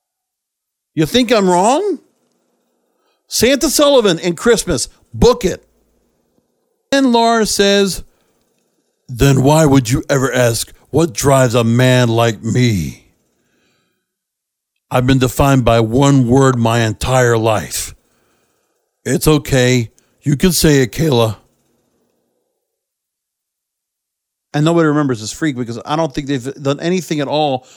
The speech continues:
to make us remember that, except for the fact that in every promo they've ever played or any package you've ever had of Lars Sullivan, Corey Graves says freak. Other than that, I could tell you, I couldn't tell you that.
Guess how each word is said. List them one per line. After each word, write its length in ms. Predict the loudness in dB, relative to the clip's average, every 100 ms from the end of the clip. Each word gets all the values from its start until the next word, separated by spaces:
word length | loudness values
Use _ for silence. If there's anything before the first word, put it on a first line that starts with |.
| _ -6
to 80 |
make 140 | -4 -2
us 140 | -4
remember 260 | -2 -2 0
that, 180 | -2 -4 -12 -6
except 280 | -2 -2
for 60 | 0
the 120 | -2
fact 280 | 0 -2 -2
that 200 | -4 -4 _ _
in 100 | -2
every 220 | 0 -2
promo 500 | -2 0 0 0 2
they've 200 | 2 0
ever 200 | 0 -2
played 440 | -2 -2 0 -2 -4
or 80 | -2
any 140 | -2
package 340 | 0 -2 -2 -8
you've 160 | -4
ever 160 | -4 -2
had 200 | -2 -2
of 120 | -4
Lars 360 | -4 -2 -2 -2
Sullivan, 360 | -2 -2 -6 -12 -20 _ _ _ 0
Corey 260 | 2 2
Graves 380 | 0 0 0 -2
says 280 | -2 -2 -4
freak. 440 | -6 -4 -4 -8 _ _
Other 200 | 0 0
than 180 | 0 2
that, 380 | 0 -2 -6 _ _
I 100 | -6
could 220 | -4 -4
tell 420 | 0 0 -2 -8 _ _
you, 240 | -8 -8 -4
I 80 | -4
couldn't 300 | -2 -4 -2
tell 200 | -2 -2
you 200 | -4 -8
that. 240 | -12 -14